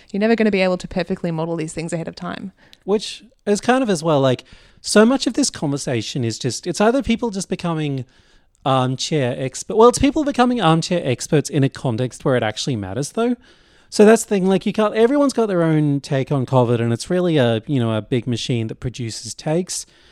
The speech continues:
Speaker 2: Um, it's definitely something where, like, a lot of people have a lot of, uh, very deeply felt positions on covid, um,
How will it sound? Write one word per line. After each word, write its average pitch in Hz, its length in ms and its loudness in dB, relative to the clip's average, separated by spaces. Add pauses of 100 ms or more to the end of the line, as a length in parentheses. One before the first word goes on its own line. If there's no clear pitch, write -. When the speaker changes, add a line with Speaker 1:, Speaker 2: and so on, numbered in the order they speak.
(320)
Speaker 2:
Um, 113 640 0 (720)
it's 147 220 -2
definitely 165 340 2
something 160 460 -2
where, 127 260 2
like, 117 440 -2 (1200)
a 170 100 2
lot 185 180 4
of 208 60 -4
people 240 280 -2
have 226 120 -2
a 208 40 -6
lot 175 200 0
of, 151 120 -4
uh, 135 540 0
very 127 960 2 (480)
deeply 127 460 -2
felt 156 580 -2
positions 139 640 0
on 147 220 0
covid, 185 460 2 (580)
um, 117 640 2